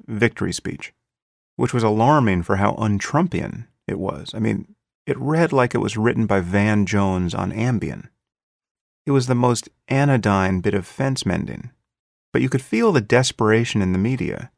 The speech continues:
to read into his surprisingly gracious notes the normalcy that Remnick is talking about here. I mean, maybe we were all just wrong about him, right? Maybe he's a nice guy after all.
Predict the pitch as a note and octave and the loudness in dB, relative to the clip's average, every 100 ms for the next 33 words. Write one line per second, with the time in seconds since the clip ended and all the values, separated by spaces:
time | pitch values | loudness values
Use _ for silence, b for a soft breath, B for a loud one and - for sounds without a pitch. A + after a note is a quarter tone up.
0 | _ _ - A2+ A2+ C#3 C3+ C#3 A#2+ G2+ | _ _ -4 0 2 4 4 4 2 0
1 | G2+ - - - E3+ D#3+ C3+ A2+ G2+ F#2 | -2 -6 -6 -4 -2 0 0 0 0 -2
2 | F#2+ - _ G#2 G#2+ A2+ - F2+ - G2 | -6 -12 _ 0 2 2 -2 -4 -2 0
3 | A2+ - - - _ _ _ _ _ - | 0 -4 -12 -14 _ _ _ _ _ -2
4 | G#2+ A2+ C3+ B2+ G2 - - - _ _ | 2 6 6 6 2 -2 -8 -14 _ _
5 | G#2 G2 F2+ E2+ E2 _ F#2 - F#2+ E2+ | 0 2 2 0 -6 _ -12 -6 -6 -6
6 | E2 - - G#2 - _ _ _ _ _ | -8 -10 -12 -14 -16 _ _ _ _ _
7 | _ - A2 F#2+ - _ _ _ _ _ | _ -4 -2 -2 -4 _ _ _ _ _
8 | _ - B2+ D3 G3+ F3+ D#3+ D#3 D3 - | _ -4 -2 2 2 4 4 2 0 0
9 | G2+ A2 F3 A#2+ D#2 D2 E2 G#1 - _ | 2 4 2 2 0 -2 -8 -12 -18 _
10 | _ _ _ _ - E2 - - _ _ | _ _ _ _ -6 -6 -6 -10 _ _
11 | _ _ _ _ _ _ B2+ D#3+ G3+ F3 | _ _ _ _ _ _ 2 4 4 2
12 | F3 E3 A#2+ A2 A#2 - A2 G#2+ F#2+ G2 | 2 2 2 2 2 -2 -2 -2 0 -2
13 | - G#2+ A#2+ E3 - _ | -2 -4 -2 -4 -8 _